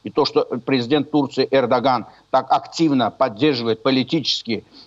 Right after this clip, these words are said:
э, регулярно, э, Украину, это дорогого стоит. И если вы правильно распорядитесь с этим, это, э, как раз-таки будет, может быть, тоже тем громоотводом с-, дополнительным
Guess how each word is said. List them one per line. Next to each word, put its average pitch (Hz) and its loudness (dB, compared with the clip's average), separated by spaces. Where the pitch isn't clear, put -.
э, 120 4
регулярно, 135 2
э, 113 -2
Украину, 139 0
это 143 0
дорогого 139 2
стоит. 117 -2
И 131 0
если 135 2
вы 127 0
правильно 131 0
распорядитесь 127 -2
с - -12
этим, 107 -2
это, 139 2
э, 127 2
как 123 0
раз-таки 139 0
будет, 127 0
может 120 0
быть, 131 -2
тоже 151 2
тем 139 0
громоотводом 135 0
с-, - -2
дополнительным 131 0